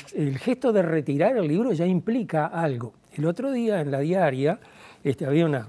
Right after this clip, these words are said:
un artículo sobre el punto, y el doctor Fusé, que era uno de los que estaba allí, dijo, bueno, se que siguió un criterio de jerarquización. Es decir, digamos, pusieron los libros que consideraban mejores.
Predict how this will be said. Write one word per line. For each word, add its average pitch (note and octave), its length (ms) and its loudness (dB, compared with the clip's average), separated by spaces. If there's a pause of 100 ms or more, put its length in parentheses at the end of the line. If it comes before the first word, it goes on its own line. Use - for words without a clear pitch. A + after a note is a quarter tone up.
un D3 180 -4
artículo C#3 400 -4
sobre C3+ 220 -8
el D3 60 -6
punto, F#3 360 0 (420)
y D#3 120 0
el D3 100 2
doctor C#3 320 2
Fusé, A#3+ 560 2
que D#3+ 120 -2
era D3 140 2
uno D#3 200 -2
de D#3 60 0
los D3 120 -2
que D#3+ 60 -6
estaba F3 220 0
allí, F3+ 100 -2
dijo, A3 180 -2
bueno, F#3 280 2
se F#3 280 -2
que F#3 160 -4
siguió G3 260 -2
un C4 80 -2
criterio A#3+ 420 -4
de E3+ 80 -2
jerarquización. F3 920 -2 (1300)
Es E3+ 120 0
decir, D#3+ 440 0
digamos, C3+ 460 -8 (220)
pusieron G#3 500 2
los F3+ 120 0
libros F3+ 300 0
que F3 140 -6
consideraban D3+ 680 0
mejores. C3+ 540 0